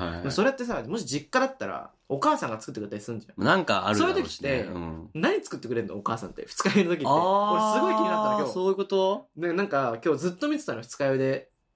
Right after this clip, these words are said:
Speaker 2: 食べるものみたいな。で、おじやとかさ、
Speaker 1: うん。
Speaker 2: そういうの、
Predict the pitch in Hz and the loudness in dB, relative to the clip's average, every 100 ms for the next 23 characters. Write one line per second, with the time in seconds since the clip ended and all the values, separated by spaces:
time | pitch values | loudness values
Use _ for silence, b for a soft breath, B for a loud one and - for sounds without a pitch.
0 | - 143 143 117 104 107 101 - - 120 | -8 0 0 0 -2 -2 -4 -8 -2 2
1 | 143 139 175 120 107 - - 104 107 98 | 4 4 0 0 -6 -12 0 4 6 4
2 | 85 - 233 226 135 | -2 0 2 2 -2